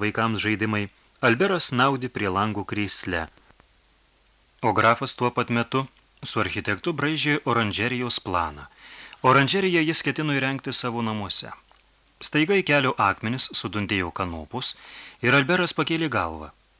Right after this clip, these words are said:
Jis pažiūrėjo pro langą ir labai nemaloniai nustebo, pamatęs atjojant savo kamerdinerį, kurio nebuvo pasiėmęs, kad neapsunkintų grafų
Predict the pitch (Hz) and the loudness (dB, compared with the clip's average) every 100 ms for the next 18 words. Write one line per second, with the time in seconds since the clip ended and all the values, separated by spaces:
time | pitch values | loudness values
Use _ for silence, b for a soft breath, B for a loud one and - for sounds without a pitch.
0 | _ - 92 - 98 92 92 90 - 92 | _ -6 -6 -6 -6 -6 -4 -6 -4 -2
1 | 95 113 113 107 104 101 123 127 123 120 | 0 0 -2 -4 -4 -2 -2 0 0 0
2 | 127 120 107 - 95 90 113 156 B B | -2 -2 -4 -4 -2 -2 -2 -6 B B
3 | B - 117 151 165 143 - 123 117 160 | B 0 2 4 2 -2 -2 -2 0 0
4 | 160 143 143 135 135 139 147 143 135 92 | -2 -2 -4 -4 -4 -2 -2 -2 -2 -2
5 | 82 73 _ _ _ _ _ _ - - | -6 -10 _ _ _ _ _ _ -6 -2
6 | 107 101 104 107 101 95 107 107 87 87 | 0 2 0 0 -2 -2 -4 -6 -6 -4
7 | 123 - 113 95 95 - 143 151 151 147 | -6 -4 -4 -4 -4 -4 -4 -4 -4 -4
8 | 131 101 113 | 0 0 0